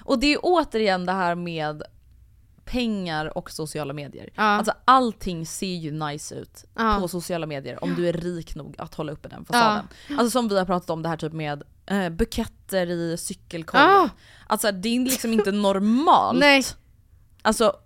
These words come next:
Speaker 1: inte heller vanligt, men det är inte fan
Speaker 2: Nej.
Speaker 1: normalt
Speaker 2: Det,
Speaker 1: att
Speaker 2: nej.
Speaker 1: köpa en bukett för femhundrafemtio kronor för att ta en bild till Instagram.
Speaker 2: Ja.
Speaker 1: Och det kan du ju göra om det är Matilda Järf.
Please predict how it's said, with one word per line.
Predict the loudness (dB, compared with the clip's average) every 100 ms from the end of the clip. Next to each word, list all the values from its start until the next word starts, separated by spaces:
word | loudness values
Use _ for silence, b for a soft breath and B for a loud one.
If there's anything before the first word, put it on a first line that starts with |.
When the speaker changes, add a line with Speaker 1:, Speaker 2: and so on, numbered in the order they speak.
| -6
Speaker 1:
inte | 0 2 4
heller | 4 4
vanligt, | 4 2 0 -2
men | -2 0
det |
är | 0
inte | -2 -2
fan | 2 2 2
Speaker 2:
Nej. | 0 4
Speaker 1:
normalt | 4 4 0 -14 -4
Speaker 2:
Det, | -2
Speaker 1:
att |
Speaker 2:
nej. | 0 2
Speaker 1:
köpa | 4 4 2
en | 0
bukett | -2 -4 -6
för | -10
femhundrafemtio | -6 -4 -4 -6 -6 -6 -8
kronor | -10 -8 -8 -10 b b
för | 0 4 4
att | 2
ta | -2
en | -2
bild | -4 -8
till | -4
Instagram. | -4 -4 -4 -4
Speaker 2:
Ja. | -4 -4 _ _ _ _
Speaker 1:
Och | -8 -6
det | -2 -2
kan | 0 -2 -2
du |
ju | -4
göra | -2 0 2 2 0
om | -2
det | -6
är |
Matilda | -8 -10 -10
Järf. | -8 -8 -10 -14